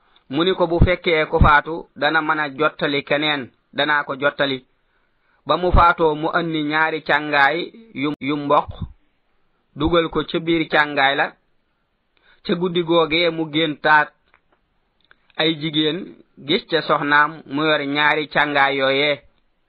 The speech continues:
Ba tey wax na ci téere boobu ab jullit bu faatoo, ay waa këram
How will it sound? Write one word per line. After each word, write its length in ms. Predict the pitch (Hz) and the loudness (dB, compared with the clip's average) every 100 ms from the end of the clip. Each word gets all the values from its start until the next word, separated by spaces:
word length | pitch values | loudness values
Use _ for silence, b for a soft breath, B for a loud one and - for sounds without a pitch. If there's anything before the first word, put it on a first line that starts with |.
| _ _ _ - | _ _ _ -4
Ba 160 | 147 | 0
tey 200 | 185 180 | 2 4
wax 160 | 165 170 | 4 0
na 120 | 175 | -4
ci 120 | 147 - | -8 -4
téere 260 | 170 165 151 | -2 0 0
boobu 320 | 151 151 151 | 0 0 -2
ab 200 | 160 151 | -4 -6
jullit 240 | 156 160 139 | -8 -8 -6
bu 100 | 151 | 0
faatoo, 480 | 156 147 147 151 160 - | 2 2 0 -2 -2 -4
ay 120 | 151 | 0
waa 240 | 151 151 | 2 2
këram 420 | 147 151 143 170 | 0 -2 -2 -6